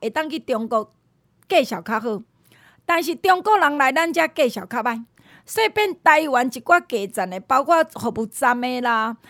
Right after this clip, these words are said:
还是加油站的啦、餐厅的啦、市啊啦，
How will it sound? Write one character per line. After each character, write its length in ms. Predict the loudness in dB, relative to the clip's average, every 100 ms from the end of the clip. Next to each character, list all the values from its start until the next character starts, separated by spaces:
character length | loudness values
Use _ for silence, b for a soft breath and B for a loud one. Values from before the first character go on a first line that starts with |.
| B _
还 100 | -8
是 140 | -8
加 260 | -2 2 2
油 220 | 0 -12
站 320 | -4 -2 -2
的 180 | -4 -2
啦、 200 | 0 -2
餐 420 | -4 -6 -6 -8
厅 260 | -10 -6 -4
的 200 | -4 -4
啦、 200 | -2 -4
市 240 | -8 -14 -14 -2 0
啊 220 | 2 0
啦， 220 | -2 -2